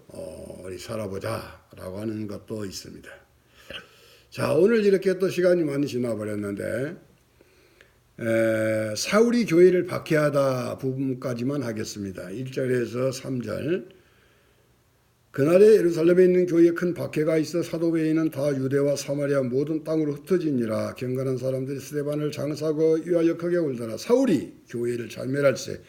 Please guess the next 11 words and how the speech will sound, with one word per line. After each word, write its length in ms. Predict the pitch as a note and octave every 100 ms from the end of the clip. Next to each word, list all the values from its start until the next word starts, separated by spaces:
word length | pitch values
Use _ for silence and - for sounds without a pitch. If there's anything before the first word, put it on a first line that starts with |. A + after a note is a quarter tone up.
| -
각 220 | - C3+ C3+
집에 240 | C3 C3
들어가 340 | B2+ B2+ B2+
남녀를 420 | B2 B2+ C3 C3+ B2+
끌어다가 380 | D3+ D3 D3+
오게 300 | D#3+ D#3 F3+ F3+ - -
넘기니라 1120 | A#2 C3 D3+ D3+ D3 C#3 B2+ A#2+ A2+ G#2+ G#2+
그랬습니다. 460 | F#2+ - - - - A#2+
왜 200 | F3+ C4
사울이 440 | - C4 C4 C4+
그랬을까요? 840 | G#3+ G3+ F3 D3+ B2+ C3+ E3+ -